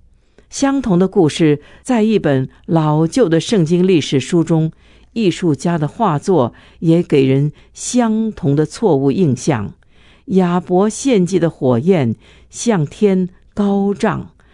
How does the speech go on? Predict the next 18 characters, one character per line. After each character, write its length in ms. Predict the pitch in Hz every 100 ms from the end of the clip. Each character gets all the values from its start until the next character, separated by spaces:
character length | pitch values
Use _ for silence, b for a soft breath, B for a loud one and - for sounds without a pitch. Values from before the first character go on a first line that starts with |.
| b b -
该 220 | 254 254
隐 280 | 247 160 131
的 140 | 135
则 260 | - 131 135
接 300 | - 214 196
近 240 | 202 147
地 220 | 214 143
面。 360 | 131 131 101 - _ _ _ _
虽 200 | - 208
然 160 | 175 165
圣 240 | 170 202
经 200 | 156 175
没 120 | 151
有 140 | 185 131
告 240 | 196 160
诉 200 | 127 156
我 80 | 123
们 180 | 117